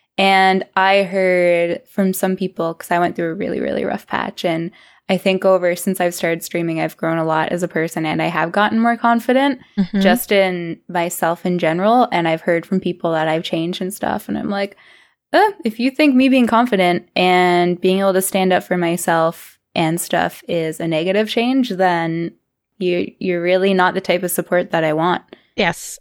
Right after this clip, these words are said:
Speaker 2: I think people
Speaker 1: Yeah.
Speaker 2: have a huge problem with confident people.
Speaker 1: Mm-hmm.
Speaker 2: And I don't
Speaker 1: It's
Speaker 2: know why.
Speaker 1: intimidating.
Speaker 2: It,
Speaker 1: It
Speaker 2: it
Speaker 1: is.
Speaker 2: Is it intimidating? I almost feel like it's not. I mean, then
Speaker 1: No.
Speaker 2: again, I don't know. I've recently grown confidence, so.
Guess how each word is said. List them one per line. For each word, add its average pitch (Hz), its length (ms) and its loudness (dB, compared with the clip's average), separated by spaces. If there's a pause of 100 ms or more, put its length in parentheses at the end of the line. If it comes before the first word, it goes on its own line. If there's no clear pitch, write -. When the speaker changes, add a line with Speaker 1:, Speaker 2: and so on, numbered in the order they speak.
Speaker 2:
I 233 100 2
think 294 240 0
people 269 240 4
Speaker 1:
Yeah. 233 80 4
Speaker 2:
have 214 100 0
a 196 80 2
huge 220 440 -2
problem 190 420 0
with 180 280 2 (400)
confident 170 640 -2
people. - 420 -6 (260)
Speaker 1:
Mm-hmm. 190 400 2 (180)
Speaker 2:
And 180 320 0
I 208 140 2
don't 294 180 0
Speaker 1:
It's 381 160 6
Speaker 2:
know 359 60 6
why. - 120 6
Speaker 1:
intimidating. 180 580 2 (180)
Speaker 2:
It, 269 220 2
Speaker 1:
It 208 100 4
Speaker 2:
it - 20 0
Speaker 1:
is. 233 360 4
Speaker 2:
Is 262 160 2
it 370 100 2
intimidating? 480 720 2
I 277 140 2
almost 359 360 0
feel 339 160 2
like 285 180 2
it's 226 220 -4
not. 233 440 0
I 226 140 0
mean, 240 140 2
then 214 300 2
Speaker 1:
No. 202 40 4
Speaker 2:
again, 190 240 4
I 180 80 2
don't 175 140 0
know. 165 80 -2
I've 156 240 -2
recently 175 360 -2
grown 165 220 0
confidence, 160 560 -2
so. 156 220 -2